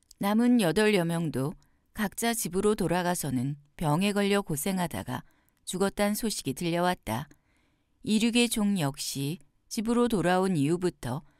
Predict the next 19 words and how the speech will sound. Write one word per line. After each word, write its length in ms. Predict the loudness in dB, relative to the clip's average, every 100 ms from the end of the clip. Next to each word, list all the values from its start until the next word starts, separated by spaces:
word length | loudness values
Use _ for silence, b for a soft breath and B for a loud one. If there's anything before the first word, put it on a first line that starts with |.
| _ _ _
병의 420 | -2 0 2 2
증세가 440 | 2 -2 -2 0 0
나타나며 800 | 0 -2 -2 -2 -2 -2 -2 -4
죽어가고 580 | -6 -2 0 0 0 -2
있었다. 640 | -2 -4 -4 -6 -8 -10 _ _ -6
이에 360 | -2 -2 -2 -6 b b b -2
이륙은 520 | 2 4 4 4 4 4
종이 340 | 4 4 4
죽을까 600 | 2 0 0 0 -2 0
걱정되어 840 | -2 -4 -2 -4 -2 -2 -2 -4 b b b -8
상륙을 520 | 2 4 4 2 -4
가져왔다. 760 | -4 -2 0 0 -2 -4 -4 -10 _ _ _ _ _ _
상륙은 800 | 2 4 6 4 2 -2 -2 -2
식물인 560 | 4 4 6 4 4
자리공의 640 | 2 -2 -2 0 0 0 0
뿌리를 420 | -2 0 0 0
말린 360 | 0 0 -2
것을 280 | -2 -2 -2
말하는데 720 | -2 -2 -2 -2 -4 -4 -6